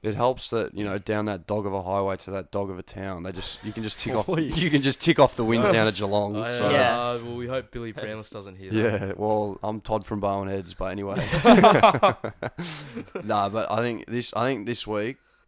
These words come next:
Speaker 1: uh, they're probably in a bit of a trouble 'cause West Coast, you, you saw against
Speaker 3: Oh.
Speaker 1: Essendon, were pretty dominant.
Speaker 3: They're on fire.
Speaker 2: Essendon were,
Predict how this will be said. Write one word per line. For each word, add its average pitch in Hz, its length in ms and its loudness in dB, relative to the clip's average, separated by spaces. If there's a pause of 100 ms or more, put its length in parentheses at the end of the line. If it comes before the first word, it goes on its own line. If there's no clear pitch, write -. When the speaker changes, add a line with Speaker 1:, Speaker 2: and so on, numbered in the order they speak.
Speaker 1:
uh, 95 320 -8
they're 92 140 -12
probably 101 300 -8
in 98 60 -8
a 95 40 -12
bit 92 160 -12
of 95 80 -10
a 90 40 -16
trouble 92 360 -10
'cause 92 160 -18
West 98 260 -10
Coast, 95 380 -10
you, 95 120 -20
you - 260 -20
saw 98 260 -10
against 98 280 -12
Speaker 3:
Oh. 98 40 -10
Speaker 1:
Essendon, 98 380 -12
were 92 80 -16
pretty 98 460 -10
dominant. 90 460 -14 (180)
Speaker 3:
They're 147 120 -12
on 131 60 -14
fire. 110 560 -10
Speaker 2:
Essendon 101 420 -18
were, 95 180 -18